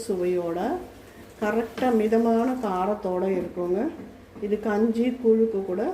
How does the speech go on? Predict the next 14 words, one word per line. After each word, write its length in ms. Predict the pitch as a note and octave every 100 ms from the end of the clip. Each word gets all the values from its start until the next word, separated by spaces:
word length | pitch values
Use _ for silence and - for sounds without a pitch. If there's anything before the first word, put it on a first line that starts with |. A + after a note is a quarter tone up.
| -
சைட் 320 | A3 F#3 G3
டிஷ்ஷாக 500 | F#3+ F#3+ - G#3 E4+ - -
இருக்கும். 320 | F#3 E3+ A3+ D4+ G#3
காய்கறியும் 600 | F#3+ G3 G3+ G3 G#3 G3
நல்ல 180 | F3+ F#3+ F3
டபுள் 240 | F3+ G3 G3
பீன்ஸு, 400 | F#3+ F3+ - G#3 F#3+
பட்டாணி, 440 | F3+ F#3+ F#3 F#3+ G3
மொச்சை, 500 | F#3 F3+ - - G3 A#3+ D#4+ - - - - A3
முருங்கைக்காய், 760 | A3+ A3 G#3+ G3 G#3+ G#3+ E4 - - - - - - - - - - -
கத்திரிக்காய், 760 | E3+ - G#3 G3 G3+ A3+ D#4 - - - - - - - - - - - -
துவரை 360 | F#3+ F#3 F3+ F3 - -
இது 120 | G3 G3
தாங்க 200 | F#3+ G3